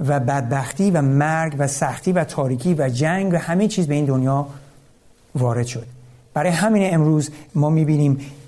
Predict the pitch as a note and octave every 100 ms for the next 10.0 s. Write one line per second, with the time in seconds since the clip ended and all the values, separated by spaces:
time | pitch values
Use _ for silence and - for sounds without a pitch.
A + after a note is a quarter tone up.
0 | D3 D3 C#3+ C3+ - - E3+ D#3 - -
1 | - D#4 D3+ C#3 C3 C#3 C3 B2 B2 A2+
2 | - - - - - C#3+ C#3+ C#3 C3 D#3+
3 | D#3 D3 C#3 C#3 C3 C3+ B2+ B2 - -
4 | - - - F3 D#3+ - - E3 D3+ C#3+
5 | D3 E3 D3+ - - C3 D3 E3+ D#3 C#3
6 | B2+ B2 A#2+ - - - D#3+ D#3+ D3+ D3+
7 | F3 F3 E3+ - D#3 C3+ G3 F#3+ E3 D3+
8 | E3+ F#3+ D3+ B2 A#2+ A#2 A2 - - -
9 | - - F3+ F#3 F3 D3+ D3+ E3 F3+ E3